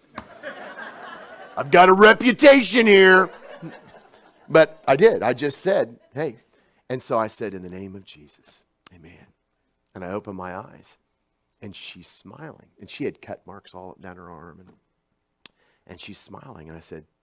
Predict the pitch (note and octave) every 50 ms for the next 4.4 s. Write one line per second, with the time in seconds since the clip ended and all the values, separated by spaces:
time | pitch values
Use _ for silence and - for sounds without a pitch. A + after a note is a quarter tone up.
0 | _ _ _ _ _ _ _ _ _ _ _ _ _ _ _ E2+ E2 F2+ - -
1 | - G2 G2 - _ _ G#2 G#2+ B2+ C#3+ _ _ _ _ - G2+ E2+ F#2 E2 D#2+
2 | - - _ _ _ _ _ _ _ _ _ _ _ _ _ _ _ _ _ _
3 | _ _ _ _ _ _ _ _ _ _ _ _ _ _ _ _ _ _ _ -
4 | G2+ - - G#2+ G2+ F#2 F2 F2+